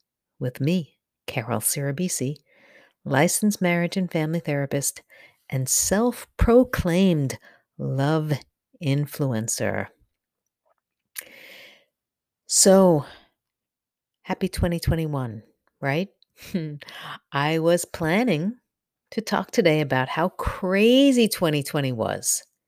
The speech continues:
and how despite all of the pain, the grief, the confusion, and overwhelm of it all, so many of us turned our vision back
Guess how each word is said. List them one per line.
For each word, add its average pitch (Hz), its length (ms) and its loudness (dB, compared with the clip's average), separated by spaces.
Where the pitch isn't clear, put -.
and 151 140 0
how 175 220 4
despite 175 540 4
all 180 380 2
of 214 120 2
the 214 80 0
pain, 190 680 0
the 151 100 -8
grief, 185 520 0
the - 80 -8
confusion, 175 1000 0
and 135 180 -6
overwhelm 156 600 0
of 131 100 -4
it 143 80 -2
all, 151 460 2
so 240 380 6
many 202 520 6
of 135 120 4
us - 400 0
turned 190 440 -2
our 170 320 -4
vision 147 600 -4
back - 440 -6